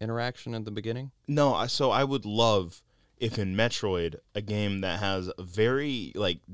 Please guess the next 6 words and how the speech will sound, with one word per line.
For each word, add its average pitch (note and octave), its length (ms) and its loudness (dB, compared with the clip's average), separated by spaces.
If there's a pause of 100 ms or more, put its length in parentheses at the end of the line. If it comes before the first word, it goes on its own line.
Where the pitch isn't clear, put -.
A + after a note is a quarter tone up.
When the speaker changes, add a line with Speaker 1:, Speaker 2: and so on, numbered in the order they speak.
(720)
Speaker 2:
darker G2 400 -6
themes F#2+ 520 -2
for G2 340 -2
a F2+ 60 0
Nintendo F#2 520 -4
game, A2 320 -4